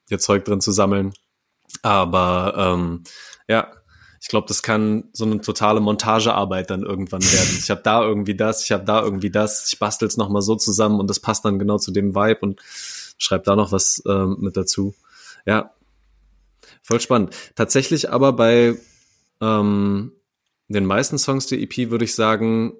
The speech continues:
hat man nicht so das Gefühl, das ist so grob zusammengesetzt. Also ich glaub, vielleicht bei manchen kann man's schon so ein bisschen raushören, ne, dass vielleicht das eine mal da entstanden ist, das andere mal da. Aber insgesamt, wie Leo auch meinte, ähm,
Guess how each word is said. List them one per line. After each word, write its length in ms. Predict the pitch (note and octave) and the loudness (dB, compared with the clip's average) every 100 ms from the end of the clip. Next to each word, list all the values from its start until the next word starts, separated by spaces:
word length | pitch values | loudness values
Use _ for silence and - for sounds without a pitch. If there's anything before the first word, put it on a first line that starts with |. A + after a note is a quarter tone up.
| - | -6
hat 220 | G#2 A#2 | -2 -2
man 180 | B2 A2+ | 0 2
nicht 160 | A#2 - | 2 2
so 100 | A2+ | 2
das 220 | A2 - | 0 0
Gefühl, 340 | - - C3 | -4 0 2
das 160 | G#2+ - | 2 0
ist 340 | A2+ - _ _ _ _ - | -2 -4 _ _ _ _ -6
so 160 | A2 F#2+ | -2 0
grob 380 | G#2+ G2+ A#2 - | 2 2 2 0
zusammengesetzt. 960 | G#2 F#2+ A2+ G2+ F#2 E2 E2+ - - | -4 -2 -2 -2 -4 -8 -6 -6 -6
Also 120 | A#2+ G2+ | -6 -6
ich 100 | - | 0
glaub, 220 | A#2+ - | 0 2
vielleicht 240 | A#2 G#2+ | 0 0
bei 100 | A2 | 0
manchen 420 | G2+ A2 F3 F#3 | 0 -2 -2 -6
kann 140 | - C#3 | -2 0
man's 160 | B2+ | 0
schon 140 | B2+ A#2 | 0 0
so 100 | G#2+ | 0
ein 40 | |
bisschen 220 | G2+ G#2 | 0 0
raushören, 600 | G2 G2+ C#3+ F3+ F#3 G#3+ - - - - | 2 2 2 0 -2 -2 -6 -18 -20 -8
ne, 100 | C3+ | -2
dass 140 | B2+ - | -2 0
vielleicht 240 | A2+ G#2 | 0 0
das 100 | G#2 | -2
eine 220 | F#2 A2 | 0 0
mal 180 | G#2+ G2+ | 2 2
da 160 | G#2 B2 | 2 0
entstanden 420 | C#3+ - B2+ A#2+ | 0 -2 -4 -4
ist, 140 | G#2+ | -4
das 140 | - - | -6 -6
andere 280 | G#2 G2 G2 | -6 -4 -4
mal 160 | F#2 | -4
da. 340 | F#2 G#2+ C#3+ - - - - - _ | -2 0 0 -4 -20 -20 -20 -20 _
Aber 680 | G2 F#2+ F#2 F2+ F2 F2 - _ _ _ _ _ - | 2 2 2 0 0 -4 -12 _ _ _ _ _ 0
insgesamt, 560 | C3+ - A2+ A#2 A2 | 0 2 4 4 2
wie 60 | G#2+ | 2
Leo 280 | G#2+ A#2 A#2+ | 4 6 4
auch 200 | G#2 G#2+ | 2 2
meinte, 640 | G#2 G#2 G#2+ G#2 G#2 - | 0 2 2 2 2 -2
ähm, 460 | G2+ G2 F#2+ F#2+ | -2 0 0 -4